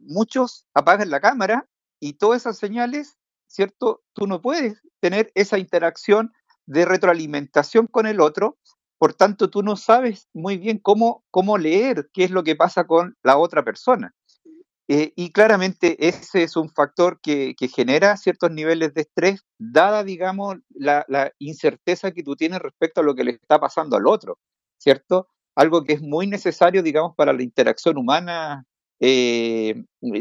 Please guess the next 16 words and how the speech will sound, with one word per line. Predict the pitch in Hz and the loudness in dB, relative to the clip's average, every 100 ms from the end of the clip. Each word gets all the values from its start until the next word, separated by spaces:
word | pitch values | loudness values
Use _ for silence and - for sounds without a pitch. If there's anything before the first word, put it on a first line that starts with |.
| 113 | -8
siempre, | - 247 247 - 107 | 0 2 2 4 2
¿cierto? | - 156 156 - 180 165 | 4 2 2 2 2 2
En | 143 | 0
el | 139 | 2
contacto, | 151 131 160 - 165 151 147 143 139 131 127 127 _ _ _ | 0 2 0 0 2 2 2 0 0 -2 -2 -6 _ _ _
eh, | 123 123 117 | -2 -2 0
presencial, | 139 - 131 131 151 175 190 - | -2 0 -4 -4 0 2 0 0
para | 147 139 | 2 2
nosotros, | 135 131 151 156 151 - | -2 -4 -4 -6 -8 -6
el, | 131 - _ | -8 -8 _
el | 110 135 127 | -4 0 0
estar | 127 - 175 | 0 0 0
leyendo | 185 175 175 180 170 175 170 _ _ - | 0 0 0 -2 0 0 -2 _ _ 0
la | 131 | 0
postura | 123 - 151 147 | 2 -2 0 0
corporal, | 127 123 - 110 110 143 151 151 147 131 | 0 -2 -2 -2 2 2 2 0 -4 -8